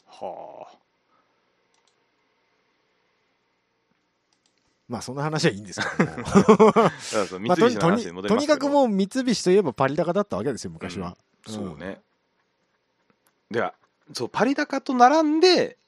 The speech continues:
Speaker 2: はい。
Speaker 1: ダブルアールシーですよ。
Speaker 2: 出た。出た。
Speaker 1: 世界ラリー選手権。
Speaker 2: 選手権。あなたは覚えていますか？
Speaker 1: <laughs>
Speaker 2: あの、三菱のワークスチームに、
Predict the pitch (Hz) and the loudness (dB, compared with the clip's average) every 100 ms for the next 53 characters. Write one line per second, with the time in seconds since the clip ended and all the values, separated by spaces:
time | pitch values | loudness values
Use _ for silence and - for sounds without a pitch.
0 | _ 120 107 - 131 131 123 120 113 110 | _ -6 0 2 4 6 6 4 -2 -8
1 | 78 - - 139 139 - 110 _ _ _ | -8 -12 -10 -4 -2 -4 -12 _ _ _
2 | _ _ _ _ _ _ 123 - 156 135 | _ _ _ _ _ _ -14 -8 -2 2
3 | 110 92 78 - 90 101 95 92 - 92 | 2 0 -2 -12 -6 -6 -6 -12 -10 -10
4 | - - 76 123 107 - 92 87 - _ | -10 -12 -10 -10 -12 -12 -12 -14 -20 _
5 | _ _ _ - 117 143 147 120 104 104 | _ _ _ -18 -12 -6 -4 -2 -2 -2
6 | 156 120 107 117 - 95 110 - - 214 | -4 -4 -6 -8 -10 -12 -10 -10 0 2
7 | - 226 - _ _ _ _ _ _ _ | 2 -4 -6 _ _ _ _ _ _ _
8 | - _ _ _ 220 101 95 98 98 101 | -20 _ _ _ -14 -14 -14 -12 -12 -14
9 | - 120 170 151 135 131 110 131 - 143 | -14 -10 -8 -8 -6 -4 -2 -4 -4 -10
10 | 127 143 139 120 101 92 92 | -8 -6 -4 -6 -8 -10 -12